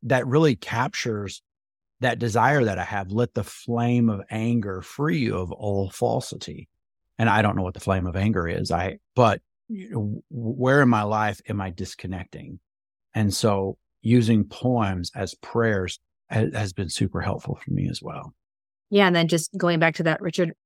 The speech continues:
Speaker 2: Rohr quote from the beginning, right? That in the cataphatic prayer is we use our senses, our imagination, and our emotions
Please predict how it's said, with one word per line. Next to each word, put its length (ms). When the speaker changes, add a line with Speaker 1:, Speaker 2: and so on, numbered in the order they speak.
Speaker 2:
Rohr 240
quote 220
from 160
the 60
beginning, 500
right? 240
That 160
in 160
the 80
cataphatic 520
prayer 200
is 220
we 140
use 240
our 100
senses, 640
our 140
imagination, 760
and 220
our 140
emotions 720